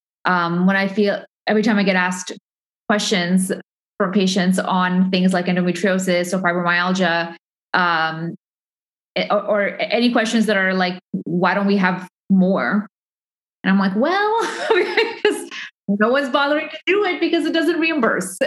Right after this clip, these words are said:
And so we have limited options because it just isn't research done on this, because for a long time, it was just, um, assumed that women were crazy if they were complaining of pain. Like, you know, if a woman generally complains of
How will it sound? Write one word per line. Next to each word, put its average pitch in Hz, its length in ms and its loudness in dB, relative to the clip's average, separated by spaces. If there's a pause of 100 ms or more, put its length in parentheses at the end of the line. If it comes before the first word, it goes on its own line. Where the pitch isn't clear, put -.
(120)
And 226 540 2 (800)
so 254 360 0
we 269 100 2
have 262 120 0
limited 247 300 0
options 160 480 -2
because 226 240 2
it 214 80 0
just 220 200 -2
isn't 247 220 0
research 240 480 0
done 226 160 0
on 220 180 2
this, 220 240 0
because 214 320 0
for 208 120 0
a 202 80 0
long 202 240 0
time, 202 400 0 (240)
it 214 100 2
was 202 240 0
just, 208 320 0
um, 190 520 0
assumed 196 380 2
that 185 120 -2
women 190 200 4
were 196 140 2
crazy 151 540 0
if 185 120 -2
they 170 120 0
were 170 140 0
complaining 165 540 -2
of 151 480 -2 (440)
pain. 165 240 2
Like, 220 220 0
you 302 60 2
know, 233 120 0
if 214 80 -6
a 254 60 0
woman 247 360 0
generally 220 400 0
complains 220 460 0
of 196 360 -2